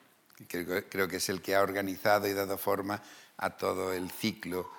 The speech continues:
de, de ciudades que han ido pasando por aquí. Quiero agradecer también, evidentemente, a la Fundación Marc, que me, eh, brinda la oportunidad de volver una vez más a, ante un auditorio,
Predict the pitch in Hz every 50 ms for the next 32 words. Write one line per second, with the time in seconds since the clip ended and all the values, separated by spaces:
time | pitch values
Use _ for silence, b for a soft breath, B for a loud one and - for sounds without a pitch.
0 | B B B B B - - 95 82 90 90 85 85 92 - 87 87 87 82 80
1 | - - - 95 92 104 101 98 95 98 95 - - - - 95 92 87 95 92
2 | 92 - 90 85 - - 90 87 90 90 - 87 85 82 - - 98 95 - -
3 | _ _ _ _ _ B B B B B B B B - 85 87 101 98 98 98
4 | 98 90 - 101 - - 98 95 98 107 110 113 104 95 85 90 90 82 - 87
5 | 92 90 87 - 107 107 104 - 98 95 90 87 90 - 98 95 95 95 92 95
6 | - b b b b b - 98 104 113 - - - - - - 98 87 87 87
7 | 90 87 87 85 85 85 - b b b b b b - 82 85 85 85 92 -
8 | - - - 92 104 110 110 107 113 107 107 107 101 107 104 - - 104 101 101
9 | 101 107 120 131 127 - B B B B - - 101 95 98 95 95 104 110 110
10 | 110 110 107 104 101 110 113 98 104 107 113 123 127 - - - - - 113 101
11 | 98 92 90 90 92 - 85 90 90 80 95 101 101 104 117 117 127 127 123 120
12 | 110 90 - 120 120 120 123 127 131 131